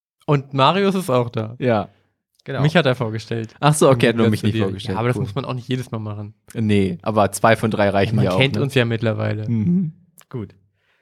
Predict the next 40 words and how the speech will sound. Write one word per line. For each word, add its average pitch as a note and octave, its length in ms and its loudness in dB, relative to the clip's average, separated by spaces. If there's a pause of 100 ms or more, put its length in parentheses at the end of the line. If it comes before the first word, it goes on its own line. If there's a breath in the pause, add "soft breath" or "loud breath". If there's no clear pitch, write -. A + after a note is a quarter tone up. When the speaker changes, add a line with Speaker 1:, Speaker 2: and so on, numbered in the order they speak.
(260)
Speaker 3:
So, C3+ 440 -2
also A2+ 260 -2
welche F3+ 400 0
Varianten C3 400 -4
Durstlöscher A2+ 480 -6
haben B2+ 140 -4
wir G#2+ 60 -4
denn F#2 120 -4
da, E2 140 -8
Marvin? D#2+ 340 -12
Speaker 1:
Also D#3 240 4
wir D#3 60 4
sind E3+ 180 4
ein D#3+ 60 4
bisschen F3+ 240 2
eingeschränkter, C3 580 2
als A2+ 160 -2
wir A#2+ 80 -4
das A2+ 140 -2
erwartet G#2+ 420 -6
haben, G#2 320 -10
weil, G#2+ 280 -6
äh, A2+ 260 -2
die A2+ 180 -2
Annahme, B2 420 0
dass B2 200 -4
in C3 160 -6
dem A#2 260 -2
großen, D3+ 420 -2
coolen D#3 280 2
Rewe C#3+ 280 0
hier C3+ 140 2
einfach B2+ 180 0
alle C3 220 2
Sorten C3+ 320 2
vorhanden B2+ 380 2
sind, B2+ 200 0
war A#2+ 180 2
jetzt A#2+ 200 -6
halt A2 160 -4